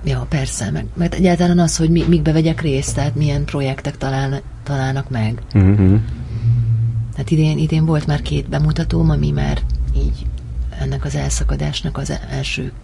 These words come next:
Speaker 1: kis gyümölcsei. Ha minden jól megy, akkor lesz még kettő munkám idén.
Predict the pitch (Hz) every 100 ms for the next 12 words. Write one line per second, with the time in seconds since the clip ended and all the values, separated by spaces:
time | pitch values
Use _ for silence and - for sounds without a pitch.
0 | - - - 139 165 156 165 180 190 196
1 | 185 - - - - - - - - -
2 | - - - - - - - - - -
3 | - - 170 180 151 147 147 143 147 -
4 | 147 143 135 - - - - - - -
5 | 135 135 127 - 143 - - - - -
6 | - - 69 73 71 73 160